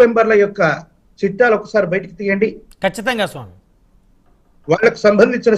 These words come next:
Speaker 1: స్థితిగతులు బయటికి తీయడంతో పాటు ఎటువంటి అర్హతలు ఉన్నటువంటి వ్యక్తి ఉండాలన్నటువంటి మా డిమాండ్స్ని జనాల్లోకి తీసుకెళ్ళండి.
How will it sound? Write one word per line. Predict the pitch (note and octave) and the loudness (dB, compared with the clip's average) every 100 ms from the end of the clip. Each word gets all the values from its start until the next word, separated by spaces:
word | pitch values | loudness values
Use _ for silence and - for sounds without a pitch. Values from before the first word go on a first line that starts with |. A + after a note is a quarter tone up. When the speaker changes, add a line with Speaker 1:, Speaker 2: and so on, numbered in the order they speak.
| - | -2
Speaker 1:
స్థితిగతులు | F#3 G#3+ A#3 A3+ F3+ | -8 -2 0 2 2
బయటికి | G3 G3 | 0 -2
తీయడంతో | G3+ G3 F3+ F#3 G3 | -2 -2 -2 0 0
పాటు | F3+ E3+ B2+ - _ _ _ _ - C#3 | 0 -2 -6 -10 _ _ _ _ -4 -4
ఎటువంటి | C#3+ A3+ A3+ A3 E3+ | 2 4 4 4 2
అర్హతలు | E3 E3 A3+ G#3+ | 4 2 2 2
ఉన్నటువంటి | G3+ G3+ F#3 E3+ | 0 -4 -4 -4
వ్యక్తి | D#3+ - F#3 | -4 -2 -2
ఉండాలన్నటువంటి | F#3 G3+ G3+ F#3 F3+ F3+ E3+ D#3 | 2 2 2 0 -2 -4 -2 -2
మా | D3+ - | -2 0
డిమాండ్స్ని | E3+ C#4+ F4 - B3 F3 D3 D3+ - _ _ _ _ - | 2 4 4 2 0 0 -4 -8 -18 _ _ _ _ -4
జనాల్లోకి | D#3 F#3+ F#3+ F#3+ | -2 0 -2 -4
తీసుకెళ్ళండి. | E3 E3 F3+ E3 E3 | -8 -4 -2 0 0